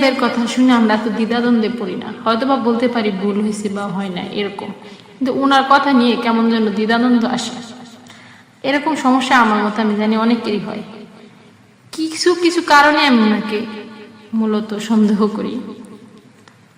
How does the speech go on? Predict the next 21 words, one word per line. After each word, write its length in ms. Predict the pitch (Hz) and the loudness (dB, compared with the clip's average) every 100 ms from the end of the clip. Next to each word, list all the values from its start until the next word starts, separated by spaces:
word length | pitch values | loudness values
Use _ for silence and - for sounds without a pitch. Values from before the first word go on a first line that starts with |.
| _ _ - | _ _ -8
আবার 240 | - 233 240 | -4 -2 -2
কিছু 180 | 262 285 | -2 -2
কারণে 320 | 254 247 247 | 2 4 4
ওনার 220 | 247 226 | 4 2
ভা-, 360 | 196 214 220 - - | 2 0 -2 -6 0
কারণে 300 | 220 233 233 | 2 4 2
ওনার 260 | 208 208 - | 0 -2 -4
কথার 340 | 208 196 214 226 | -6 -6 -10 -6
কারণে 240 | 214 220 247 | -4 0 2
ওনাকে 300 | 226 208 202 | 2 0 -2
আমার 160 | 190 | -2
ভালো 320 | 185 196 - | -4 -6 -8
লাগে। 320 | - - - - - - - - - - - | -10 -12 -16 -20 -20 -20 -20 -20 -20 -20 -10
আচ্ছা, 160 | 220 220 | -4 -4
যে 240 | 220 247 262 | 0 2 2
যে 120 | 277 | 0
কারণগুলো 520 | 262 262 277 277 269 | 2 2 4 2 2
নিয়ে 200 | 269 269 | 2 4
আমি 120 | 247 226 | 2 2
ওনাকে 280 | 214 220 | 0 -2
সন্দেহ 420 | 208 226 214 208 | -2 0 0 0